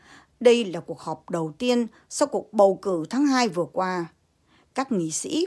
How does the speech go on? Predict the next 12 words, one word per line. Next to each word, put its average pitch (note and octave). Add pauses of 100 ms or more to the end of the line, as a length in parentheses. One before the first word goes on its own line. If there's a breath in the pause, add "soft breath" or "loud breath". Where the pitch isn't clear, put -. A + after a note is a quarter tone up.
phải E3
tuân D4+
thủ D#3
quy G3+
tắc - (600 soft breath)
giãn C#4 (120)
cách F4+
xã -
hội A3
khi F3+
họp. D3+ (3000 soft breath)
Nhật G3